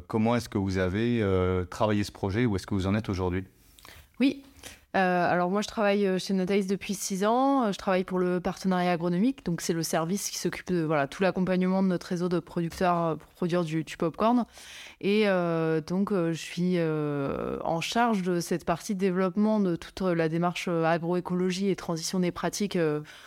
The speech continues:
Speaker 2: auprès des agriculteurs, et, euh, également, euh, le financement des, des bilans carbone, euh, chez nos agriculteurs. Et donc là, Jonah l'a évoqué, euh, on,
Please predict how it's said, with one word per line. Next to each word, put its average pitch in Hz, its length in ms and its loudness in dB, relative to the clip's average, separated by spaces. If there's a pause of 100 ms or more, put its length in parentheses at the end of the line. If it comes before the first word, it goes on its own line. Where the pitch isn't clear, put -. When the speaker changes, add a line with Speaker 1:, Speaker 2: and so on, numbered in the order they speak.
Speaker 2:
auprès 190 260 -2
des 180 140 0
agriculteurs, 185 720 0
et, 208 240 2
euh, 170 200 2
également, 175 600 2
euh, 165 160 2 (320)
le 170 120 0
financement 190 580 -2
des, 170 280 2
des 160 140 -2
bilans 175 280 0
carbone, 185 440 2
euh, 156 180 0
chez 175 200 -4
nos 165 160 0
agriculteurs. 170 640 0 (540)
Et 170 80 0
donc 170 160 0
là, 175 220 4
Jonah 185 260 2
l'a 180 140 2
évoqué, 175 500 0
euh, 175 260 4
on, 156 720 -2